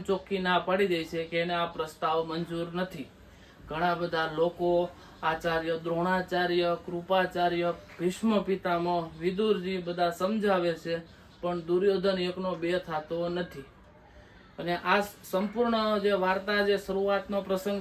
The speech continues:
છે, એમાં ધૃતરાષ્ટ્ર પણ કાંઈ બોલતા નથી. દુર્યોધન આ પહેલા પ્રસ્તાવથી માનતો નથી, તો તેમને એક બીજો પ્રસ્તાવ આપવામાં આવે છે કે કૃષ્ણ ભગવાન એમ કહે છે કે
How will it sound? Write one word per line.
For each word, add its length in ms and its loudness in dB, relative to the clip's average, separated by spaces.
છે, 120 0
એમાં 380 0
ધૃતરાષ્ટ્ર 540 0
પણ 140 -4
કાંઈ 300 -4
બોલતા 400 -2
નથી. 380 -8
દુર્યોધન 580 2
આ 140 2
પહેલા 300 4
પ્રસ્તાવથી 600 0
માનતો 360 0
નથી, 440 -2
તો 100 -2
તેમને 360 2
એક 120 -2
બીજો 300 2
પ્રસ્તાવ 440 2
આપવામાં 500 0
આવે 160 0
છે 120 -2
કે 140 0
કૃષ્ણ 340 -2
ભગવાન 260 2
એમ 120 -2
કહે 160 0
છે 180 2
કે 100 0